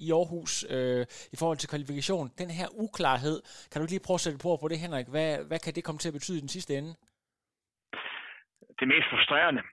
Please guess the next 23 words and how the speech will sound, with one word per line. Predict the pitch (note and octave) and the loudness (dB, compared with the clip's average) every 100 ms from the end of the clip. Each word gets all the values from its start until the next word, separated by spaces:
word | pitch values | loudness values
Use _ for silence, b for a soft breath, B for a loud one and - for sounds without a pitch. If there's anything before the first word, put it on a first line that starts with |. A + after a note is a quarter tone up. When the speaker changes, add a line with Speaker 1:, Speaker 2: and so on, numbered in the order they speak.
| _ _ _ b b - | _ _ _ b b -6
Speaker 2:
øh, | A#2+ G#2+ G#2 G#2+ - | -4 -2 -2 0 0
som | A#2 A2 | 2 0
atlet | A2+ C3+ C#3 A2 | 0 0 2 4
er | B2+ | 4
jo, | B2+ | 4
at | |
man | A2 | 2
ikke | A#2 A2 | 2 2
rigtig | - B2 C3+ | 0 0 0
ved, | - A2 | 0 0
hvad, | G2 - | -2 0
hvad | A2+ | 2
næste | A2+ - B2+ - | 2 0 -2 -2
skridt | - A2+ - | 0 -2 2
er. | A2 A2+ - _ G#2 | 2 2 -4 _ -12
Og | - | -2
det | |
er | A2+ | 0
jo | G#2+ B2 | 2 2
rigtig | - B2+ | 0 0
vigtigt, | C3 B2+ - - | 2 2 0 -6
sådan | A2+ | -2
rent | A2 G#2 | -2 -2